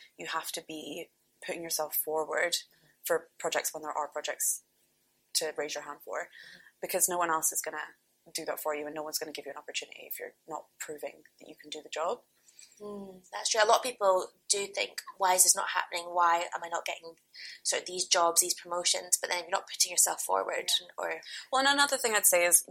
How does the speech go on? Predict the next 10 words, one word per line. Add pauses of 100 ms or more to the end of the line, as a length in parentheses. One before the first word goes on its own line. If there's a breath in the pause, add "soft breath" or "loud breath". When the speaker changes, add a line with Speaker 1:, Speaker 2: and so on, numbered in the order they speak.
Speaker 1:
don't
be
afraid
of
changing
companies
if
you're
not
getting